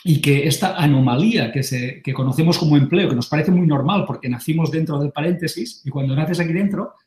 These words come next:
te parece muy normal todo lo que está ocurriendo, pero hay vida más allá del paréntesis. Así que yo le diría a la gente que se prepare para salir de la anomalía y vuelva a la normalidad.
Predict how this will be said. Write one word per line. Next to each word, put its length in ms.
te 140
parece 260
muy 160
normal 320
todo 140
lo 60
que 40
está 140
ocurriendo, 480
pero 240
hay 180
vida 220
más 220
allá 180
del 160
paréntesis. 760
Así 260
que 200
yo 120
le 80
diría 220
a 40
la 60
gente 220
que 80
se 100
prepare 400
para 220
salir 360
de 100
la 100
anomalía 800
y 160
vuelva 420
a 40
la 100
normalidad. 540